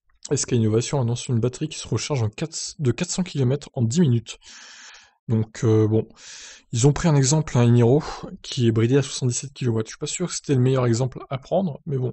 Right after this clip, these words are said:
pourquoi pas. Donc, est-ce que c'est un effet d'annonce de S K Innovation, ou est-ce que c'est vraiment une révolution à venir ? On verra ça. Elle nargue les voleurs de sa modèle trois en contrôlant la voiture à distance avec son application de smartphone.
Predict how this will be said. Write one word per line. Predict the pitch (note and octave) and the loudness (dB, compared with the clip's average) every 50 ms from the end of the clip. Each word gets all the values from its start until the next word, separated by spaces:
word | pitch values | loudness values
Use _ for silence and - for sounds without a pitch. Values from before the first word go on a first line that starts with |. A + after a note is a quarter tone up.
| - _ | -8 _
pourquoi | - C3+ - - C#3+ | -16 -14 -8 -8 -6
pas. | C#3+ D#3 E3+ F3+ F3+ F3+ _ _ _ _ _ _ _ - | -4 -4 -4 -4 -6 -8 _ _ _ _ _ _ _ -2
Donc, | B2+ A2+ G#2 G#2+ - - | 0 0 0 -2 -4 -6
est-ce | - C3+ - | -4 -4 -4
que | - C3 | -4 -4
c'est | - - C3+ | -4 -2 0
un | B2+ B2 | 0 0
effet | B2+ - - C#3 | 0 0 2 2
d'annonce | C3 B2 B2+ C3+ C3 A#2+ - | 4 4 4 2 0 -2 -2
de | B2 A#2+ | -2 -2
S | A#2 - | -2 -2
K | - - | -2 -2
Innovation, | B2 A#2 A#2 A2+ A2 A2+ - - C#3+ D3 - - | 0 2 2 2 0 -2 -2 -4 -4 -4 -6 -6
ou | - D#3 D3 G3+ - - | -8 -8 -8 -8 -8 -8
est-ce | D3+ C#3 - | -8 -8 -8
que | - - - | -10 -10 -8
c'est | - C#3 | -6 -4
vraiment | A#2+ A#2 B2 C3 C#3+ G3+ A#3+ | -4 -2 -2 -2 -4 -4 -4
une | D#3 C3 | -2 -2
révolution | B2 B2 B2 B2+ B2 - - C#3 | 0 0 0 0 -2 -2 -2 -2
à | B2 | -2
venir ? | A#2+ A#2+ A2+ A2+ C3+ - _ _ _ - | -2 -2 -4 -6 -10 -12 _ _ _ -8
On | D3 C3+ | -6 -4
verra | B2 B2 A#2 A#2 | -2 -2 -2 -2
ça. | - - - - - _ _ _ - - - - - _ _ - | -4 -4 -6 -8 -8 _ _ _ -20 -20 -20 -20 -20 _ _ -2
Elle | - B2+ A#2+ | 2 4 4
nargue | C3 C#3 C#3 B2 B2+ | 4 4 2 2 2
les | A#2+ | 2
voleurs | A2+ A#2 A#2+ C3 B2+ | 4 4 2 2 2
de | A#2 A2 | 0 -2
sa | - - A#2+ | -2 0 0
modèle | A2+ A2 A2 A2 G#2+ | 0 2 0 -2 -4
trois | - - - C#3 C3 | -4 -8 -6 -4 -4
en | B2 | -4
contrôlant | - B2+ A2+ - - B2 A#2+ C3+ | -4 -6 -8 -6 -4 -4 -2 -2
la | B2+ G#2+ | -2 -2
voiture | G#2+ A2 G#2+ - - B2+ | -2 -4 -6 -4 -4 -4
à | A#2 | -4
distance | A2 A2+ - - D3 C#3+ C#3 - - | -4 -4 -6 -4 -4 -4 -4 -4 -4
avec | B2 B2 A#2+ | -4 -4 -6
son | - - B2+ A2+ A#2 | -4 -4 -2 -2 -2
application | A#2 - - C#3 - C3 A#2+ - - D3+ D3 | -2 -4 -8 -6 -6 -6 -6 -6 -6 -6 -4
de | C3 A2 | -4 -6
smartphone. | - - - C3+ - - - D3 D3+ - - D#3 | -6 -8 -12 -12 -12 -12 -12 -10 -10 -10 -10 -12